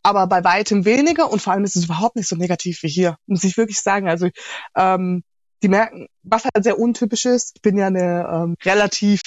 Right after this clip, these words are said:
emanzipierte <laughs> Frau, würde ich jetzt mal sagen, und nicht so auf den Mund gefallen,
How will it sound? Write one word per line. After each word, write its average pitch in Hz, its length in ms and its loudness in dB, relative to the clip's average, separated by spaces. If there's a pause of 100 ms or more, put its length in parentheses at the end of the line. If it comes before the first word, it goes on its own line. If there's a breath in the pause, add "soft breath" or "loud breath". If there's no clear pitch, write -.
(100)
emanzipierte 190 640 2
<laughs> - 0 -
Frau, 262 340 0
würde 254 160 2
ich - 60 2
jetzt - 220 -2
mal 254 160 4
sagen, 247 400 0
und 226 80 2
nicht 247 160 0
so 202 80 -4
auf 208 120 -4
den 214 120 0
Mund 269 220 0
gefallen, 269 420 -6